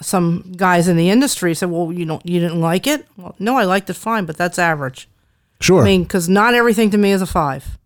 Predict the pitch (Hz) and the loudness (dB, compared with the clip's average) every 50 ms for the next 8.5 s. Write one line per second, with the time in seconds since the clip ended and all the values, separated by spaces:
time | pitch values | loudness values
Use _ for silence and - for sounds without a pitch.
0 | _ _ - 120 131 156 185 139 - - - - - - _ _ _ _ _ - | _ _ 2 4 4 6 4 2 0 -4 -10 -20 -20 -20 _ _ _ _ _ -8
1 | - 190 175 175 175 170 165 165 160 - - _ 185 185 190 185 185 202 202 196 | -4 0 2 2 2 2 -2 -6 -12 -16 -18 _ -6 -2 0 2 4 4 4 4
2 | 190 190 185 185 180 180 175 175 175 180 - - _ _ _ _ _ _ _ _ | 4 4 4 4 2 2 2 0 -2 -4 -6 -12 _ _ _ _ _ _ _ _
3 | _ _ _ _ _ _ _ _ _ 202 190 180 170 165 165 160 - - _ _ | _ _ _ _ _ _ _ _ _ -8 -4 -4 -4 -4 -6 -8 -12 -16 _ _
4 | _ _ _ - 190 180 196 190 208 214 - - - 196 196 175 190 190 180 170 | _ _ _ -20 -6 -2 0 0 0 0 -2 -2 0 0 0 0 0 0 0 0
5 | 165 165 165 160 165 196 196 _ _ _ - 190 175 - - - 196 208 202 - | -2 -2 -4 -6 -8 -12 -16 _ _ _ -8 -8 -8 -6 -2 0 0 0 -2 -2
6 | - 240 233 233 240 240 - - 160 156 170 156 - 202 185 160 151 170 180 175 | 0 2 4 4 4 2 2 0 -2 -4 -6 -4 -2 -2 -2 0 0 -2 -2 -2
7 | 175 - 196 190 185 208 214 208 214 220 214 - - - 240 247 226 302 311 339 | -2 -2 -2 0 0 0 0 0 0 0 -2 -2 -2 -4 -4 -2 0 0 0 0
8 | 320 - - 185 180 185 175 143 - | 0 -2 -2 -2 0 0 -2 -2 -6